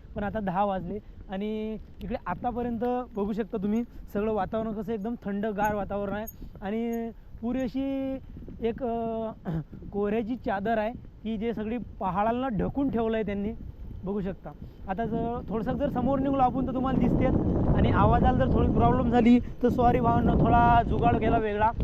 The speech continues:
आणि तुम्हाला अँगल दाखवू राहिलो. वाव,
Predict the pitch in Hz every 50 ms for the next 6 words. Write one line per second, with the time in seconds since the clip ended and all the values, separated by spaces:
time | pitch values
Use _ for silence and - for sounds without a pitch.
0 | - - - - 208 214 220 233 240 247 254 254 240 220 214 220 226 247 233 233
1 | 214 220 240 226 220 208 208 214 220 - - - - - - - - - - -
2 | - - - - - - - - - - - - - - - - - - - -
3 | - - - - - - - - - - - 214 214 208 190 185